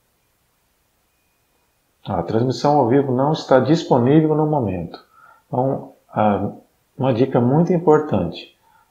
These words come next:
Esses passos que nós estamos fazendo agora, você deve fazer com uma antecedência mínima de vinte e quatro horas,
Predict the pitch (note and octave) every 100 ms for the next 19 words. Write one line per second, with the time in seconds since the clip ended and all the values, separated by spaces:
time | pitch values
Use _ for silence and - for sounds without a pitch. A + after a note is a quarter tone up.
0 | _ _ - D3 - - - A2+ G#2+ G#2+
1 | - G#2 G2+ G2 - F#2 G2+ - F2+ F2+
2 | F2 F#2 C3 A2+ F#2+ - - _ _ _
3 | G#2 G2+ C3+ A2+ A#2+ B2 A#2+ A2 A#2+ A#2+
4 | B2+ B2 A#2+ A#2+ - A#2 A#2 C#3+ - C3+
5 | G2+ B2+ E3 E3 D#3+ B2+ B2+ D3 E3+ F3
6 | F3 - _ - A2+ G2+ C#3+ - - C3
7 | C#3+ - G#2+ G2+ A#2 B2 - -